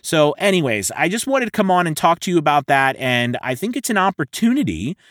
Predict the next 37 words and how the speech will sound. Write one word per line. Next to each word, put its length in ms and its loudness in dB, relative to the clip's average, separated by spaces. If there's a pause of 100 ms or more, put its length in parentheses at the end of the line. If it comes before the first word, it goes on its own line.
(240)
to 100 -4
go 200 0
back, 340 0
look 180 -2
at 120 -6
your 100 -4
gigs, 340 -4
look 120 -4
at 100 -8
what 180 -6
you're 60 -2
doing, 320 -2
and 100 0
make 200 -4
sure 340 -4
that 160 -6
you 320 -2
are 180 4
painting 500 -4
a 60 -4
picture 640 -2 (380)
about 260 0
how 180 0
professional 800 -4
you 300 -4
are 600 0 (680)
and 140 -2
how 220 2
that 260 0
makes 280 -4
you 460 4
different 560 -4
than 160 -2
most 340 -2
people 340 -6
on 160 -2
Fiverr. 540 -4